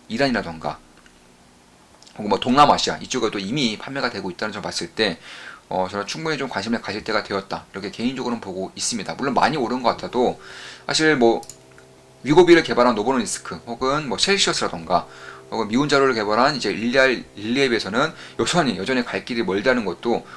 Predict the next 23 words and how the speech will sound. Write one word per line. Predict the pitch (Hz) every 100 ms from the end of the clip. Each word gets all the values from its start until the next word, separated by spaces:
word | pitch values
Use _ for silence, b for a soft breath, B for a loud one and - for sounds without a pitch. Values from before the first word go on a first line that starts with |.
| B
좀 | -
말씀을 | 87 92 127 123
드리면서, | - 110 104 92 - 139 185 - B B B
어, | - 50 50 50 - - - - - -
방송 | 117 120
마치겠습니다. | 123 - 107 - 87 82 -
물론 | 123
제 | 120
모든 | 98 117 147
영상은 | 127 123 123 104
매수, | 95 135
매도, | 107 87
추천, | - - 120
리딩 | 90 98 - -
절대 | 104 - 123
아닌 | 87
거 | 80
다들 | - 101
알고 | 104
계시죠? | 92 - 120 107 - B B B
참고하시면 | 139 139 131 127 127 123
되겠습니다. | - 95 - - - 165 - B B B B -
필승 | - 175 - 170